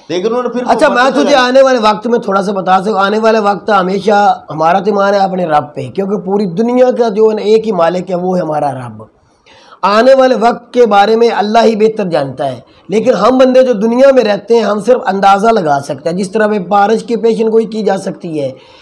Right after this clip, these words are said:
Speaker 2: बंदे कहते हैं कि वो जो मतलब जिनको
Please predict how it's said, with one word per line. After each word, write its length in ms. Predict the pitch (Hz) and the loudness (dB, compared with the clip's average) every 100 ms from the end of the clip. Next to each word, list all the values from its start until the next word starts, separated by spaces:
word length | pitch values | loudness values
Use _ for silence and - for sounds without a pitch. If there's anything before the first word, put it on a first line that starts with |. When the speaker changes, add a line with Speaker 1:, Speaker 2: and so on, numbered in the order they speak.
| - | -8
Speaker 2:
बंदे 240 | 196 226 233 | -4 0 0
कहते 360 | 233 233 233 226 | 0 0 0 0
हैं 160 | 220 | 0
कि 120 | 208 220 | 0 2
वो 160 | 226 | 2
जो 180 | 220 220 196 | 2 2 0
मतलब 260 | 196 196 190 | -4 -6 -4
जिनको 300 | 208 185 185 | -4 -4 -6